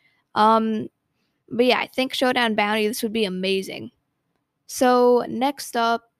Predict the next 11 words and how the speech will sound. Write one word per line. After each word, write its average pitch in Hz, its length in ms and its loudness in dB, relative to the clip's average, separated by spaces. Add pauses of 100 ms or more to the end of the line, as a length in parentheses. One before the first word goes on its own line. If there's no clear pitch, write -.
(520)
is 233 480 0
everyone 247 440 0
supercharges, 254 1160 0
um, 202 220 -2
like 208 220 -4
they 214 160 2
were 208 240 0
on 196 240 -2
a 185 80 -6
bow 220 280 4
gadget, 233 640 0